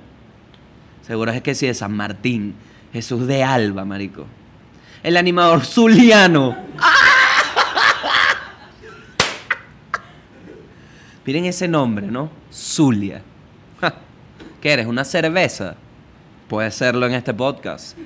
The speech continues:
Zulia, siempre con "no paguen". El animador zuliano Jesús de Alba hizo un comunicado a todos sus seguidores donde expresó que renunció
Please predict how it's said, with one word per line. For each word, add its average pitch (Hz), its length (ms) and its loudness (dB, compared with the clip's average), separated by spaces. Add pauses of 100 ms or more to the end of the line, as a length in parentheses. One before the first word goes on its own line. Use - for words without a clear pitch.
(120)
Zulia, 113 560 -4 (400)
siempre 151 680 -4
con 107 440 -6
"no 175 420 8
paguen". 135 580 2 (1000)
El 151 100 0
animador 170 400 2
zuliano 185 320 0
Jesús 131 240 -6
de 170 80 -2
Alba 123 320 2
hizo 147 180 -6
un 185 60 -8
comunicado 151 440 -2
a 156 100 -4
todos 185 180 -4
sus 165 100 -16
seguidores 180 380 -6
donde 151 200 -6
expresó 123 460 -6 (300)
que 143 140 -2
renunció 151 680 0